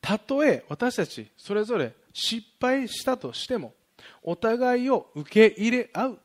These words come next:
ということも重要であるってことです。これは今日のマルコから学べるんです。先ほどもお話ししたように、マルコは一度失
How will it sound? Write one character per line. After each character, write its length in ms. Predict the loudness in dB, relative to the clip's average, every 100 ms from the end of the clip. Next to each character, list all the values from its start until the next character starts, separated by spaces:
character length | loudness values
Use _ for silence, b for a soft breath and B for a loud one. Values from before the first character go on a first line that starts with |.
| -12
と 100 | -10
い 20 |
う 40 |
こ 120 | -8 -10
と 80 |
も 120 | -12 -12
重 440 | -14 -12 -12 -10
要 220 | -8 -8
で 120 | -8
あ 120 | -8 -10
る 100 | -12
っ 40 |
て 180 | -14 -14
こ 80 | -14
と 120 | -16
で 100 | -20
す。 140 | -20 _ _ _ _ _ _ _ -20 B B B
こ 100 | 0
れ 80 | 2
は 300 | 2 0 -4 _ _ _ -4
今 240 | -2 -2
日 40 | -4
の 180 | -10 -12 _ -16
マ 300 | -8 -6 -6
ル 120 | -8
コ 160 | -10 -10
か 160 | -8
ら 80 | -10
学 280 | -14 -14 -12
べ 120 | -12
る 100 | -14
ん 40 |
で 80 | -20
す。 140 | -20 _ _ _ _ _ _ _ _ _ _ _ _ _ _ -20 B B
先 240 | -8 0 0
ほ 60 | 2
ど 100 | 0
も 80 |
お 20 | 0
話 240 | 0 -2
し 80 | -4
し 40 |
た 80 | -2
よ 60 | -2
う 20 |
に、 80 | 0
マ 120 | 0
ル 100 | 0
コ 140 | -2
は 180 | -2 -2 -6
一 200 | -10 -4
度 120 | -4
失 300 | -2 -6